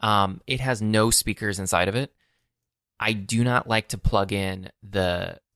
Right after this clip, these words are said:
uh, my desktop speakers into that, uh, because for some reason it doesn't let you control the volume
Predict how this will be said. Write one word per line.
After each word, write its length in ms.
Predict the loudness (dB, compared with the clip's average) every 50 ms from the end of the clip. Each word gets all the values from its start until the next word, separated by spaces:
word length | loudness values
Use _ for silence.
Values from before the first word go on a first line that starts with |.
| _ _ _ _ _
uh, 260 | -4 -2 -2 -2 -2
my 120 | -4 -4 -4
desktop 340 | -2 -4 -4 -4 -4 -4 -4
speakers 400 | -4 -4 -8 -8 -10 -14 -14 -10 _
into 320 | 0 0 0 2 2 2
that, 240 | 2 2 0 0 -4 _ _ _ _ _ _
uh, 220 | -4 -2 0 0 -2
because 340 | -2 -4 -4 -4 -6 -8 -8 _ _ _ _
for 120 | -8 -2
some 300 | 0 2 4 4 4 4
reason 240 | 2 2 2 0 -2
it 120 | -4 -2 0
doesn't 320 | 0 2 2 0 -4 -4
let 140 | -4 -4 -4
you 140 | -6 -8 -10
control 380 | -8 -10 -6 -2 0 0 0
the 100 | 0 -4
volume 640 | -6 -4 -2 -2 0 -2 -2 -4 -8 -8 -10 -12 -16